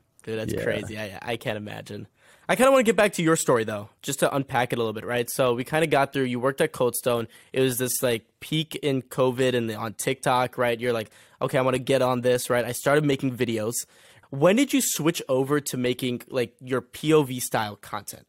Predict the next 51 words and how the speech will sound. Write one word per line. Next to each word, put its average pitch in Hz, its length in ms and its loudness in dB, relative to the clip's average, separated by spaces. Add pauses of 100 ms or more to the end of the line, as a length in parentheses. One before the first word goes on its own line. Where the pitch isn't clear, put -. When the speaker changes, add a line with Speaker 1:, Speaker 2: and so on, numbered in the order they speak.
Speaker 1:
and 127 240 -8
why? 113 420 -8 (340)
Speaker 2:
I 85 80 2
had 104 140 4
a 117 40 2
friend, 98 500 4 (400)
and 87 440 2
we 101 180 2
were 107 80 6
just 104 260 0 (140)
talking 85 540 -2
throughout 82 400 0
covid, 82 340 0
'cause, 85 140 -4
I - 20 0
mean, 85 140 0
everyone 85 480 0
had - 160 -2
to 82 60 0
talk 85 220 -2
through 85 120 0
their 85 80 0
phones. 82 420 -4
You 78 80 -4
couldn't 82 300 -4
have 85 260 -2
actual 85 360 -4
face-to-face 82 480 -2
friendships. 92 600 -2 (460)
And 104 80 -2
he's 110 120 4
like, 107 100 4
"I 87 100 2
can't 113 320 0
cook." 95 360 0
So - 140 0
I 92 60 6
made 101 200 4
these, 104 140 2
like, 87 140 2
videos 90 320 2
making 87 300 -2
fun 82 160 -2
of 85 100 -4
him, 101 220 2
like, 87 180 -2
showing 85 280 -2
him 80 60 -4
how 78 120 -4
to 85 100 -4
cook. - 340 -6